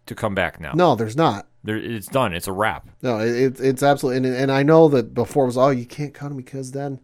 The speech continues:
Speaker 2: Bellator's gonna pay." No, even Bellator won't touch him.
Speaker 1: No, the only chance he's got of coming back is if he does one of those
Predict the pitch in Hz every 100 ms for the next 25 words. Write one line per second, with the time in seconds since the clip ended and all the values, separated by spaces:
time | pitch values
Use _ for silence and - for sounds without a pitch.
0 | _ - _ - 127 139 147 120 117 117
1 | 123 120 131 123 170 156 110 110 107 98
2 | 90 - 95 - 98 - - - 135 156
3 | 147 135 147 165 165 - 156 147 131 117
4 | 135 127 98 78 120 107 131 113 110 110
5 | 107 110 90 95 101 104 104 92 104 98
6 | 95 95 95 92 87 -